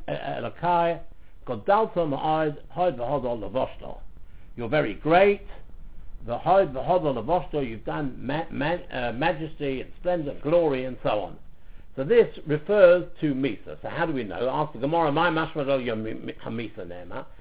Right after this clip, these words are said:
How do we know that this posuk refers to Misa, to death? Omra of Shila, Misefa de Inyana. Because if you look at the end of the posuk, the Chsiv, it says further on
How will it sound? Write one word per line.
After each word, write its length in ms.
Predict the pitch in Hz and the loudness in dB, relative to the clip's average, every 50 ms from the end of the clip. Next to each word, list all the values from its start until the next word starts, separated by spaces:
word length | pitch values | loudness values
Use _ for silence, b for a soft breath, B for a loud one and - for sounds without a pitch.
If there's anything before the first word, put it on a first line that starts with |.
| b b b | b b b
How 220 | - - 175 208 | 0 2 2 2
do 160 | 190 143 165 | 4 2 2
we 120 | 160 160 156 | 2 2 2
know 260 | 160 180 185 185 165 | 4 6 6 6 6
that 160 | 135 131 135 | 4 0 0
this 160 | 165 190 185 - - | -2 -2 -4 -2 0
posuk 320 | - 180 175 - - 143 117 | 0 0 0 0 -4 -6 -6
refers 340 | 131 - - 160 147 135 - - | -8 -4 0 0 0 0 -2 -6
to 60 | 95 | -10
Misa, 400 | 87 90 127 160 180 - 185 147 | -6 -4 -4 -4 -4 -4 -8 -8
to 100 | 107 107 | -8 -8
death? 280 | 92 - 151 170 196 190 - b b b b b b b b - | -6 -2 -2 -2 -2 -4 -6 b b b b b b b b 4
Omra 380 | - 202 220 196 180 165 143 123 | 4 4 6 6 6 6 6 2
of 60 | 107 - - | -2 -4 -4
Shila, 360 | 233 233 226 214 202 190 185 | -2 2 6 6 6 6 6
Misefa 480 | 165 156 151 - - 202 202 170 160 151 | 2 0 -2 4 4 6 6 6 2 -2
de 160 | 156 151 139 | -2 -2 -2
Inyana. 460 | 135 127 127 117 98 90 - - - | 0 0 0 0 -2 -4 -8 -10 -12
Because 220 | - - - 127 110 - | -12 -10 -10 -10 -8 -8
if 120 | 131 117 | -6 -6
you 80 | 139 165 | -4 2
look 220 | 208 254 226 - | 2 2 2 2
at 80 | 156 156 | -2 -2
the 80 | 170 | -2
end 140 | 185 214 202 | -2 -2 0
of 40 | 190 | 0
the 100 | 180 170 | -2 -2
posuk, 480 | - - 220 233 214 - 190 147 - | 2 2 2 2 2 0 -4 -6 -6
the 120 | - 120 - - - | -8 -10 -10 -2 2
Chsiv, 180 | 220 233 208 | 2 2 2
it 140 | 131 - - - - | 0 -6 -12 -6 -2
says 300 | 202 226 220 180 - - - - - - - - - - - - - | 2 2 2 2 2 -2 -8 -12 -12 -12 -12 -14 -14 -14 -14 -4 2
further 320 | 180 196 185 143 139 156 | 4 4 4 4 4 6
on 300 | 180 202 190 139 117 107 | 6 6 6 4 2 -4